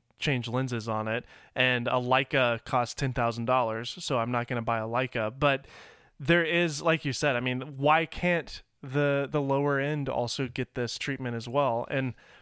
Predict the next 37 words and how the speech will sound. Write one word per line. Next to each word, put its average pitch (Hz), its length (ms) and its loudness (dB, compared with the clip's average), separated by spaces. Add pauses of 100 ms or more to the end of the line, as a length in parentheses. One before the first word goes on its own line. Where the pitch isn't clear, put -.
(200)
we 202 140 2
are 226 120 4
starting 170 340 2
to 143 80 -2
see 160 180 0
it 156 80 0
a 139 80 2
little 135 300 0
bit. 139 220 -2
Fujifilm 147 680 -2
has 127 420 -2
some 139 240 -4
cheaper 131 400 -2
offerings. 123 600 -2
Canon 131 540 -2 (380)
has 131 200 -2
started 131 360 0
to 127 100 0
do 127 320 0
dual 127 380 -2
tone, 123 460 -2
uh, 117 280 -2
silver 131 400 -2
and 123 100 -4
black 123 460 0
on, 120 200 -2
like, 117 200 -4
the 131 80 -6
G 120 240 -4
seven 131 340 -2
X 123 320 -4
point 156 280 -2
and 147 100 -4
shoot 147 160 -4
cameras 139 520 -2
and 135 120 -4
stuff. 139 320 -2